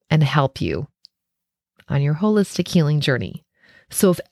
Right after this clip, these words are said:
any of this resonates, let's talk. Just reach out,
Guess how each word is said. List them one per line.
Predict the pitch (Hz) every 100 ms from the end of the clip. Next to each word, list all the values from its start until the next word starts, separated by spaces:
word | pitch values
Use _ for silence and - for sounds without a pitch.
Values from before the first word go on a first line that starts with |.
| -
any | 240 294 339 349
of | 294
this | 320 269
resonates, | 285 285 254 190 151 - - - - - _ _ _ _ _ _ _ _ -
let's | 185 190 190 - - -
talk. | - - 160 - - - _ _ _ _ _ _ _ _ _ _ _ _ _ -
Just | 135 - 175
reach | 220 -
out, | 208 196 208